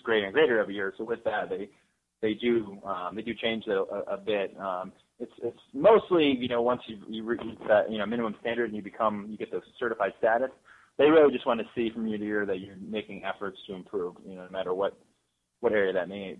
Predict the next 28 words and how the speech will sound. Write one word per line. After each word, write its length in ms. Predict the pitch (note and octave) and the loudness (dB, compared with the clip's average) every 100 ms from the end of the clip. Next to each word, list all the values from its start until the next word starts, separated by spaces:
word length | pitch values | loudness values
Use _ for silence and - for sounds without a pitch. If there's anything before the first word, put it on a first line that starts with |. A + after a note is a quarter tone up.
| F#2+ | -8
be 200 | A2 G2 | -6 -6
in. 180 | E2 F2 | -10 -12
Like 200 | F#2 F#2+ | -12 -10
for, 280 | - G2+ G2 - _ - | -4 -2 -4 -10 _ -4
like, 140 | A2 | -2
for 100 | - | 0
example, 300 | A#2+ C3 A#2 | 2 4 2
for, 320 | - A#2 G#2+ G#2 | 2 4 4 0
even 200 | B2+ D3 - | -4 -6 0
for, 280 | C3+ A#2+ A2 | 4 6 4
like, 100 | A2 | 0
an 100 | B2+ | -6
interesting 320 | C#3+ C#3 B2 | -8 -6 -6
thing 240 | A2 A#2 A2 | -4 -4 -2
that, 260 | G2+ G2 - _ _ _ G2+ | -4 -6 -12 _ _ _ -2
um, 480 | F#2 E2+ E2 E2 F2+ _ G#2 | 0 0 -2 -10 -16 _ -8
we're 120 | A2+ | -4
gonna 180 | A2 G2+ | -4 -2
start 220 | G#2+ G2+ | -4 -4
to 80 | F#2+ | -10
do 560 | G2 A2+ G#2 G2+ F#2+ - _ _ _ _ _ A2+ | -8 -4 2 2 0 -8 _ _ _ _ _ -8
over 160 | G#2+ | -6
the 60 | G2+ | -6
next 200 | F#2+ - | -8 -6
week 220 | A#2 D#3 | -2 0
or 60 | A#2 | -2
two 240 | - G#2 | 0 0
is 80 | G2 | 0